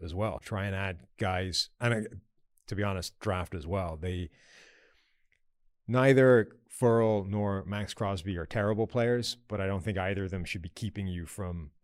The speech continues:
upgrading at the position, even with the sunk cost in mind of, hey, Ferrell was brought in to be the, the leader and the, the direction that you're going post Khalil Mack.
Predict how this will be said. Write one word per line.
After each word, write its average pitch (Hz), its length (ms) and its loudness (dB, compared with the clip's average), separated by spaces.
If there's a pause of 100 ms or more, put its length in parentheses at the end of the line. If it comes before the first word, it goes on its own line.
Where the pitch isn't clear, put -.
upgrading 85 520 -8
at 76 80 -14
the 78 60 -16
position, 82 480 -10 (180)
even 104 340 -2
with 95 140 -6
the - 80 -12
sunk 98 260 -6
cost 95 380 -6
in 87 100 -8
mind 87 300 -6
of, 82 200 -8
hey, 90 340 -8 (120)
Ferrell 92 220 -4
was 85 140 -8
brought 90 220 -6
in 87 160 -6
to 90 80 -12
be 87 160 -8
the, 82 380 -8
the 95 100 -6
leader 87 420 -4
and 82 160 -8
the, 80 260 -8 (340)
the 101 80 -2
direction 98 640 2
that 92 80 -6
you're 92 120 -4
going 92 420 -2
post - 560 -8
Khalil 95 280 -4
Mack. 104 440 -2